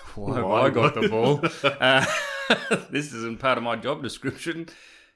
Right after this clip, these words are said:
Speaker 2: I mean, you, okay, so you look at Reeves and you're looking at trying to get him into the side. Who on earth could he replace, Tiz? I mean, who could he possibly unseat from their position in this senior side?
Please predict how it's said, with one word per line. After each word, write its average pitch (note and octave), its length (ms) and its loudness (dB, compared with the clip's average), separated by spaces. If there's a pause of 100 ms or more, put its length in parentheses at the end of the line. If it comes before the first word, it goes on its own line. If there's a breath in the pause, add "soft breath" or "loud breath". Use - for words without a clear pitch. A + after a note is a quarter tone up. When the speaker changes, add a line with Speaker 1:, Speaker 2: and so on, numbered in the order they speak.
Speaker 2:
I D3+ 60 2
mean, C#3+ 240 2
you, C#3+ 240 2
okay, A2+ 260 2
so C#3+ 140 -2
you C#3 100 2
look D#3 140 0
at A2 100 0
Reeves G2+ 460 -4
and G#2 120 -2
you're A2 80 -2
looking A2 300 -4
at F#2+ 140 -10
trying G#2+ 240 0
to G2 60 -4
get F#2+ 120 -4
him F#2 100 -2
into F#2 140 -6
the E2+ 140 -8
side. F2+ 500 -4 (480 soft breath)
Who C#4 400 4
on D3 140 6
earth G#2+ 560 0 (300)
could E3 200 2
he F#3 140 2
replace, G3 680 -2
Tiz? B2+ 320 -6
I D#3 80 2
mean, D#3 300 4 (180 loud breath)
who C#4 220 4
could A#3 160 0
he E3+ 80 0
possibly F#3+ 680 4
unseat D#3 560 2
from B2+ 160 0
their B2 140 2
position A#2+ 500 0
in G#2+ 140 -4
this A2 200 -2
senior G#2+ 360 -2
side? E2+ 440 -8